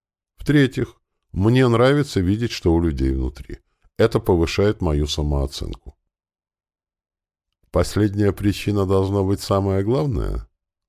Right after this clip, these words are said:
предположил Данилов. «Естественно», — улыбнулся гость. «Именно поэтому я и назвал ее последней.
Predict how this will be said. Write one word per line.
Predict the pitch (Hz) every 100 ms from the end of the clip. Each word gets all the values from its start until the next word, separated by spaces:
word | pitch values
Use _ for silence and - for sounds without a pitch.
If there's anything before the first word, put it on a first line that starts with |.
| _
предположил | 65 64 - 58 57 57 57
Данилов. | 55 58 50 50 - _ _ _ _ _ _ _ _ _ _ _ _ _ _ _ -
«Естественно», — | 156 156 - - 101 92 - 67 62 53 53
улыбнулся | 58 55 60 57 -
гость. | 64 120 113 - -
«Именно | 107 120 110
поэтому | 98 101 107 123 113 95
я | 82 85
и | 87
назвал | 80 71 69 73
ее | 71 64
последней. | 60 67 - 52 50 - -